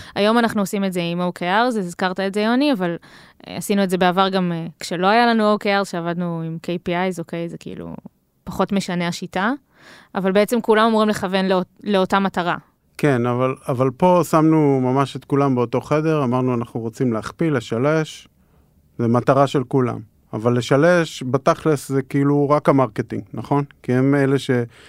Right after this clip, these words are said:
Speaker 2: דוחפים. אבל לא, כי הם אמרו, תשמעו, אלה keywords שאנחנו לא טובים בהם, הם לא באיכות טובה, כי אולי חסר ככה וככה, אז הפרודקט נכנסו, שיפרו את זה.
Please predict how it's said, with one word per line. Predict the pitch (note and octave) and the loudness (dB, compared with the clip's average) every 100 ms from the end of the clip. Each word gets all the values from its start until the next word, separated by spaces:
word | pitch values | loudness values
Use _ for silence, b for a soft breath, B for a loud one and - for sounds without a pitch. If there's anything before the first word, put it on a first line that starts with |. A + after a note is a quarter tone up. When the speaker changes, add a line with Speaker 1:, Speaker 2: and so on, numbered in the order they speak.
| B B _ - C3+ | B B _ -8 -4
Speaker 2:
דוחפים. | B2+ C3+ B2+ - B2 G2+ C3+ | 2 2 2 2 0 0 -8
אבל | B2+ A#2 C3 | -6 0 2
לא, | E3 E3 - _ - | 2 0 -6 _ -10
כי | B2+ B2 B2 B2 B2 | -4 -2 0 -2 0
הם | B2+ | 0
אמרו, | C3+ C#3 D3+ | 0 0 0
תשמעו, | D3 D3+ E3+ E3+ - b b b b b - | 0 2 2 0 -8 b b b b b -4
אלה | C#3+ D3 D3 C#3+ - | 0 2 2 0 0
keywords | E3 E3+ D#3+ | 0 0 0
שאנחנו | D3+ C3+ D3 | -2 0 0
לא | D3 | 2
טובים | F3 C3 B2 | 2 2 2
בהם, | A2 G#2 - - | 0 -4 -10 -4
הם | A#2+ | 0
לא | B2+ C3+ | 2 2
באיכות | C#3 C3 - B2+ | 0 -2 -4 -6
טובה, | A#2+ A2+ C#3 D3 C#3+ C3 | -4 0 0 -2 -6 -8
כי | B2 B2 | -6 -4
אולי | B2 C3 | -2 -2
חסר | - - C3+ | -4 -6 -6
ככה | - - C3 | -4 -6 -6
וככה, | B2+ C3 B2+ | -4 -4 -4
אז | A#2 | -4
הפרודקט | A2 C3 B2+ | -2 -2 -2
נכנסו, | C3 B2 B2+ C#3 | -4 -4 -4 -4
שיפרו | B2+ B2+ C3 C#3 | -6 -4 2 2
את | |
זה. | A#2+ | 2